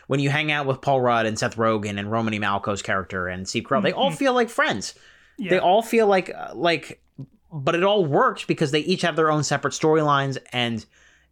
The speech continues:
Speaker 1: once you have the structure of how they're all gonna interact with each other, then you can add the improv. You know what I mean? This is like, they're literally like, "All right, uh, Adam, Chris, and David are in this scene. Uh,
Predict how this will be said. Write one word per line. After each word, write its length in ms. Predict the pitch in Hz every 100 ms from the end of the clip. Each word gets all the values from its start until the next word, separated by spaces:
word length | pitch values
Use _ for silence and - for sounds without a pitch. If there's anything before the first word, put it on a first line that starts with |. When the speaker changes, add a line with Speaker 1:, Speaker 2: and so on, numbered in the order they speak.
| _ _ _ _
Speaker 1:
once 340 | - 170 254 220
you 120 | 180
have 200 | 160 180
the 80 | 127
structure 600 | - - 240 - 170 143
of 160 | 135
how 320 | 123 101 131 131
they're 160 | 131
all 120 | 123 131
gonna 140 | 120
interact 440 | 113 117 110 101
with 80 | 104
each 140 | 101 107
other, 260 | 101 98 - - -
then 300 | 135 254 247
you 100 | 180
can 160 | 139
add 220 | 110 113
the 100 | 95
improv. 460 | 110 143 - 71 -
You 60 | 117
know 60 |
what 80 | 139
I 40 |
mean? 180 | 143 156 147 -
This 180 | 180 190
is 100 | 233
like, 160 | 220 202
they're 180 | 175
literally 280 | 151 151 147
like, 200 | 131 113
"All 120 | -
right, 200 | 113 92 87 - - _ _ _
uh, 220 | 117 110 -
Adam, 460 | 135 143 151 147 143 _
Chris, 460 | - - 143 - - - - -
and 140 | 131
David 260 | 139 131 127
are 120 | 110
in 80 | 107
this 160 | 101
scene. 360 | - 104 90 87 - - -
Uh, 380 | 104 101 95